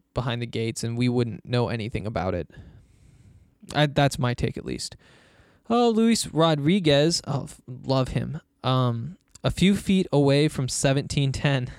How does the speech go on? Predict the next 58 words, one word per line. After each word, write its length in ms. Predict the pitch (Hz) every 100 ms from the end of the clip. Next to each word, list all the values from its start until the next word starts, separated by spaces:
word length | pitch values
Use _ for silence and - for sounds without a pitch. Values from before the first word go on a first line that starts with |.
| - - _ _ _
but 80 | 135
when 120 | 135
things 280 | 131 147 147
snowball, 680 | - 160 156 127 120 120 139
they 200 | 139 131
really 480 | 120 117 127 135 135
snowball. 640 | 123 127 120 113 104 87 151 _ -
Yeah. 320 | 127 147 147 - _ _ _ _
No, 120 | 143 143
we 120 | 139
were, 120 | 139
I 120 | 127
was 160 | 139 143
talking 440 | 143 131 139 139
w-, 280 | 139 135 131
uh, 20 | 135
with 260 | 135 135 131
it, 220 | 123 - -
or 140 | 127 120
about 300 | 120 120 120
it 40 |
with 200 | 110 123
Brian 340 | - 117 131 127
up 120 | 117
in 60 | 123
the 80 |
press 240 | - 120 127
box. 460 | - 113 95 - - _ _ _ _ _ -
Um, 520 | 127 123 113 120 165 -
when 180 | 131 131
they, 120 | 131
when 180 | 123 127
they 100 | 127
got 240 | 123 131
the 80 | 127
ball 600 | 117 120 123 117 123 156 _ -
on 100 | 123
that 180 | 123 82
last 380 | 123 123 120 -
drive 300 | 123 123 123
of 100 | 117
the 80 |
first 340 | - 127 120 -
half, 260 | - -
not 160 | 139 135
the 80 | 127
kneel 260 | 123 127
down 240 | 123 110 113
drive, 240 | 113 113
but 120 | 110
the 60 | 117
last 280 | 113 127 123
real 160 | 123
drive 320 | 120 117 113 120
of 80 |
the 60 | 117
first 300 | - 120 -
half. 340 | 120 120 -